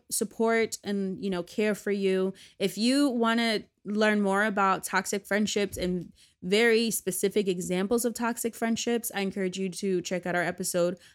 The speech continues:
about toxic friendships and making new friends as an adult. But those are some of the ways that you can start to confront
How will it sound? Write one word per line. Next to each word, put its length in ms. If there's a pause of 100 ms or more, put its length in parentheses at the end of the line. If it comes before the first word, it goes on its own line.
(140)
about 360
toxic 380
friendships 520
and 100
making 300
new 100
friends 300
as 140
an 100
adult. 400 (640)
But 380 (400)
those 280
are 80
some 220
of 80
the 100
ways 280
that 80
you 120
can 160
start 200
to 80
confront 520